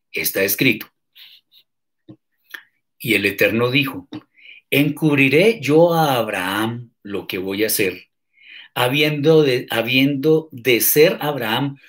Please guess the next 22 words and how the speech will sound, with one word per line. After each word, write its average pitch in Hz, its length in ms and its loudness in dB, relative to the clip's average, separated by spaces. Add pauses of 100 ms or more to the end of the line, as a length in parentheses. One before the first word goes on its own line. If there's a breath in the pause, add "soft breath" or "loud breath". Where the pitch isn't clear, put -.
(180 loud breath)
una 151 260 0
nación 135 480 -4
grande 143 560 -2
y 117 100 -16
fuerte, 104 580 -6 (880)
y 143 180 -2
habiendo 202 760 2
de 196 100 2
ser 208 280 2
benditas 175 920 -2
en 131 180 -6
él 151 300 -2 (520 loud breath)
todas 139 380 4
las 127 120 -4
naciones 120 560 -6
de 104 80 -6
la 98 100 -6
tierra? 156 480 -6 (1300 loud breath)
Porque 131 440 0
yo 139 200 2
sé 139 360 0 (1300 soft breath)
que 120 460 0